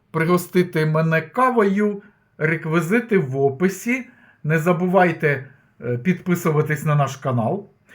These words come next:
Заряджаємо лайки, пишемо коментарі. Також пам'ятайте, що я є у всіх соціальних мережах. Приєднуйтесь. Посилання в першому закріпленому коментарі під кожним з моїх відео. Мирного неба, міцного здоров'я, щастя, любові, добра.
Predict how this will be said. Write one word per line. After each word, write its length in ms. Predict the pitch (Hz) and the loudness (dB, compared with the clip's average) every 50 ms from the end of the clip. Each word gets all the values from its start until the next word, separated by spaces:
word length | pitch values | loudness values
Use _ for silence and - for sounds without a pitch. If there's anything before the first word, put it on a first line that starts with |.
| - - - | -20 -16 -8
Заряджаємо 720 | 127 143 170 170 180 170 147 165 185 180 180 175 175 170 | -2 0 2 2 2 2 4 4 4 4 6 4 2 2
лайки, 380 | 170 185 220 240 220 - 214 185 | 4 2 2 2 0 -2 -4 -6
пишемо 440 | - 180 185 180 - 190 165 165 - | -4 -4 -6 -4 -2 -2 -2 -2 -2
коментарі. 760 | - 147 143 143 135 123 - 131 131 127 143 170 226 220 - - - - - _ _ | -2 -2 -2 -2 -2 -4 -4 -2 -2 0 0 -2 -2 -4 -6 -12 -20 -20 -20 _ _
Також 320 | - 233 233 240 247 - - | 0 0 0 0 -2 -6 -4
пам'ятайте, 680 | - 208 185 180 185 180 180 226 240 240 - 202 175 | -2 0 2 2 2 2 0 0 -2 -2 -2 -4 -4
що 200 | 175 - - 180 | -4 -4 -4 -4
я 220 | 165 160 185 208 220 | -2 2 4 4 4
є 360 | 196 175 180 214 226 220 220 - - _ | 4 2 -2 -2 -2 -2 -4 -10 -18 _
у 120 | - 165 160 | -10 -8 -8
всіх 360 | 147 - - - 240 233 - | -8 -8 -6 -4 -4 -4 -4
соціальних 580 | - 196 - - 180 175 175 170 170 165 - 175 | -4 -6 -6 -2 -2 -2 0 0 -2 -4 -2 -2
мережах. 460 | 151 143 127 113 98 104 107 104 - | -2 0 -2 -2 -4 -6 -10 -14 -10
Приєднуйтесь. 800 | - 185 175 180 165 156 139 123 120 117 113 117 110 107 107 | -4 -2 0 0 0 0 0 0 -2 -2 -4 -4 -8 -12 -12
Посилання 580 | - - 160 151 - 214 214 233 240 220 214 185 | -10 -6 -6 -4 -2 0 2 2 4 4 2 0
в 80 | - - | 0 0
першому 380 | 185 185 185 - 196 175 160 | -2 -2 -2 -2 -2 -2 -2
закріпленому 680 | 147 156 147 - 165 160 160 165 156 151 151 147 143 139 | -2 -4 -4 -4 -6 -6 -4 -4 -4 -2 -2 -2 -2 -2
коментарі 480 | 160 143 147 147 143 160 160 185 208 | -4 -2 -2 -2 -2 -2 -2 -2 -4
під 200 | 196 - 143 127 | -4 -6 -10 -8
кожним 340 | - 160 156 147 143 143 131 | -6 -4 -4 -4 -4 -4 -6
з 60 | 123 | -4
моїх 320 | 123 127 123 123 123 123 110 | -2 -2 -2 -2 -4 -6 -10
відео. 340 | 95 92 - 98 107 110 - _ _ _ - - - - - - | -14 -14 -14 -16 -18 -18 -20 _ _ _ -20 -20 -20 -20 -8 0
Мирного 440 | 160 196 233 240 220 247 226 233 233 | 2 4 4 4 4 4 4 4 4
неба, 300 | 240 254 254 220 214 180 | 2 2 0 0 0 0
міцного 500 | 160 175 180 - - 208 208 190 202 190 | 2 0 -2 -2 -2 0 0 2 2 0
здоров'я, 640 | 170 175 196 202 226 220 208 196 160 127 117 - - - _ _ _ | 0 2 4 6 6 6 6 4 0 -2 -2 -6 -12 -20 _ _ _
щастя, 540 | - - - - 202 208 196 202 - 190 175 | -18 -8 -2 2 2 2 2 0 -2 -2 0
любові, 380 | 175 185 160 175 180 165 170 160 | 2 2 2 2 2 2 2 0
добра. 500 | 147 175 175 175 190 214 233 233 233 | -2 -2 -2 0 2 2 0 0 -2